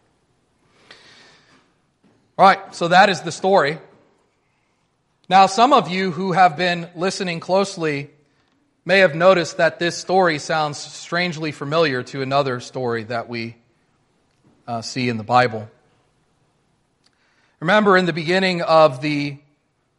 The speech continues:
uh, story, the satraps,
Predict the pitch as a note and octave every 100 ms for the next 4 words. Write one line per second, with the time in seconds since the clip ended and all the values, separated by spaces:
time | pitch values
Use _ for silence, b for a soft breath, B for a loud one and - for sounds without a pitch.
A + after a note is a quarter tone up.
0 | _ D#3 D3 C3+ C3 - - E3 E3+ D3+
1 | C3 B2+ _ _ _ - D3+ C#3 C#3 _
2 | - E3+ E3+ - C#3 A#2+ - -